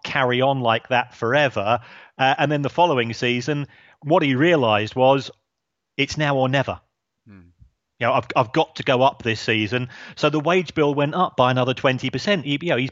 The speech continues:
Speaker 1: he's paying wages of seventy-three million pounds.
Speaker 2: So Terry and Snodgrass, yeah.
Speaker 1: That's right. And, and you've got, so, and what, what Villa did, that they, they took this, they did, to be fair, they took a short-term approach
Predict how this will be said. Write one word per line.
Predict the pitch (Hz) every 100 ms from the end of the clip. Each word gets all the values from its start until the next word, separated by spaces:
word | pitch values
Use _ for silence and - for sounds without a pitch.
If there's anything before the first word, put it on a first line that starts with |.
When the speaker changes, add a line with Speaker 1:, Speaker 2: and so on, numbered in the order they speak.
| -
Speaker 1:
he's | 151 131
paying | - 151 139
wages | 135 139 127 120
of | 127
seventy-three | - 127 127 120 123 - 123 120
million | 131 127 120 117
pounds. | 143 135 104 98
Speaker 2:
So | 101
Terry | 127 117
and | 107
Snodgrass, | - 135 131 - 90 87 -
yeah. | 95 101 107 117 -
Speaker 1:
That's | 139 123
right. | 170 160 113
And, | 123
and | 135 135
you've | 135
got, | 165 160
so, | 160 151 - -
and | 156 175
what, | 233 -
what | 220 -
Villa | 190
did, | 165 175 160 _ -
that | 156 156
they, | 160
they | 156 156
took | - - 202
this, | 175 151 - -
they | 143
did, | 214 - _ -
to | 156
be | 151
fair, | 196 170 113
they | 135
took | - -
a |
short-term | 202 - 185 160 - 143 127
approach | 120 - 120 110 -